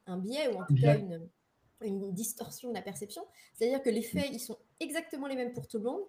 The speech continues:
Speaker 1: Par contre, on va poser un regard qui est orienté par le fonctionnement de notre cerveau, par notre personnalité. On saura potentiellement switcher, mais bah oui, de fait, on aura, on aura une première lecture. Donc, euh, euh, c'est à, aussi à la charge du, du candidat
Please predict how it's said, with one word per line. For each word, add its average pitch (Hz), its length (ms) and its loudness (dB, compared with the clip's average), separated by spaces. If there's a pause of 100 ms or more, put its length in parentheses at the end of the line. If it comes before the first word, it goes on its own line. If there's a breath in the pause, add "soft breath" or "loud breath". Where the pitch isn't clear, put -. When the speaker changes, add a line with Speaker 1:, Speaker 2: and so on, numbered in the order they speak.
(160)
Speaker 1:
Par 208 160 -4
contre, 311 200 -8
on 240 60 -4
va 202 100 -2
poser 269 340 -6
un 233 140 0
regard 226 400 -2
qui - 100 -6
est 208 140 -2
orienté 208 380 -4
par 247 140 -2
le 185 100 -4
fonctionnement 196 460 -10
de 180 100 -6
notre 165 140 -8
cerveau, 196 340 -4
par 208 180 -8
notre 185 160 -10
personnalité. 180 720 -8 (480)
On 294 100 -2
saura 302 420 0 (340)
potentiellement 262 580 -4
switcher, - 420 -6 (380)
mais 285 360 0 (200)
bah 170 280 -4
oui, 220 140 -4
de 220 120 -2
fait, 240 280 -6
on 196 100 -6
aura, 175 400 -6
on - 80 2
aura 185 200 0
une 226 100 -4
première 202 320 -4
lecture. 233 420 -2
Donc, 185 240 -6
euh, 175 80 -2 (380)
euh, 175 100 -4
c'est 240 300 4
à, 202 180 2
aussi 220 220 -2
à 220 40 0
la 202 80 0
charge 226 280 -2
du, 185 320 -2
du 175 140 -6
candidat 208 540 -2